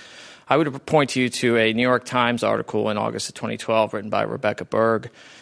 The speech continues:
and she looked at all the academic research available at that time. She interviewed experts on both sides of the aisle. And she concluded that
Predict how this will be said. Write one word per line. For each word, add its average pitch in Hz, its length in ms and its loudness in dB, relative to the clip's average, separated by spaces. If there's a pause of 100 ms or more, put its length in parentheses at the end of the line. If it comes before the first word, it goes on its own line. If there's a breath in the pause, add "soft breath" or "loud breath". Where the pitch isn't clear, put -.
(240 loud breath)
and 104 140 -8
she 113 220 0
looked 113 200 -2
at 110 60 -2
all 110 160 6
the 113 120 4
academic 110 460 0
research 107 380 -4
available 104 380 2
at 101 80 -2
that 104 180 -2
time. 101 340 -4
She - 160 -6
interviewed 104 320 -4
experts 104 440 -6
on 98 100 -4
both 101 160 -4
sides 101 340 -6
of 95 60 -12
the 101 140 -2
aisle. 107 400 0 (580 loud breath)
And 110 180 -2
she 165 260 2
concluded 117 1000 0
that 107 400 2